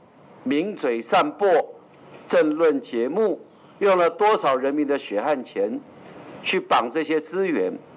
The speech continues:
不断的在这里污名化。花东这些建设是为全国两千三百万人做的，不是为谁做的，让大家在台湾岛上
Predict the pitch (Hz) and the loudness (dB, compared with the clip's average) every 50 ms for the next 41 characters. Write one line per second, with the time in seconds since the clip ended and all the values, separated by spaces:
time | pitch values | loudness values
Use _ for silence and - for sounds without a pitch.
0 | - - - - - - - - - - - - 180 - 226 214 185 160 147 147 | -20 -20 -20 -20 -20 -20 -20 -20 -16 -8 -2 -2 0 2 4 2 4 4 4 4
1 | 139 135 131 127 - - - _ _ _ - - 170 156 143 - 151 120 107 104 | 4 4 2 0 -4 -8 -20 _ _ _ -4 0 2 2 2 2 0 -2 -2 -4
2 | 127 143 156 156 156 123 110 123 - - 147 143 117 85 - - - _ _ _ | -4 -4 -2 -2 -2 -2 -2 -4 -4 0 0 2 2 0 -2 -8 -20 _ _ _
3 | _ - - - - - - - - - - - - 151 151 147 147 - - - | _ -20 -20 -20 -20 -20 -20 -20 -20 -20 -20 -20 -20 -20 -20 -20 -20 -20 -20 -20
4 | - - - - - - - - - - - - 202 202 202 196 196 196 - 185 | -20 -18 -18 -20 -20 -20 -20 -20 -10 -6 -2 2 4 4 6 4 4 2 2 0
5 | 185 190 196 185 - - - - - - - - - - - - - - - - | 0 0 -2 -4 -8 -14 -20 -20 -20 -20 -20 -20 -20 -20 -20 -20 -20 -20 -20 -20
6 | - - - 151 139 143 147 143 - 160 135 107 104 - - 127 110 - - - | -12 -8 -6 -4 -4 -2 -4 -4 -2 -2 -4 -4 -6 -6 -4 -2 -2 -2 -4 -10
7 | - _ _ _ - - - - - - - - - - 180 175 - - - - | -20 _ _ _ -20 -20 -20 -20 -20 -18 -12 -8 -4 -4 -4 -4 -6 -12 -20 -20
8 | - - - - - - 185 202 190 175 - - - - 135 131 143 175 208 165 | -20 -20 -20 -14 -6 0 2 2 2 0 -2 -6 -4 0 2 2 2 2 0 0
9 | 156 147 143 135 120 90 90 - 120 117 107 - 123 98 87 90 101 104 90 82 | 0 2 2 2 0 -2 -6 -6 -8 -8 -6 -6 -8 -6 -4 -4 -2 -4 -4 -6
10 | 82 87 - - 104 85 - - - - - - - - - - 143 135 - 170 | -8 -10 -8 -6 -6 -6 -6 -10 -18 -20 -20 -20 -20 -16 -10 -8 -6 -6 -4 -4
11 | 160 160 123 - - 76 73 - - - 117 90 - - - - - - - - | -2 -2 -2 -2 -6 -10 -12 -10 -8 -6 -6 -6 -6 -8 -12 -16 -18 -20 -20 -20
12 | - - - - - - - - - - 214 208 - - 214 185 170 170 180 170 | -20 -20 -20 -20 -20 -20 -10 -2 2 2 2 4 4 4 4 4 4 4 4 4
13 | 170 175 - - - 185 170 156 - 120 135 151 147 147 - 73 78 - - 151 | 4 4 2 0 0 0 0 2 2 0 0 0 0 -2 -4 -8 -8 -4 -2 -2
14 | 131 - | -2 -2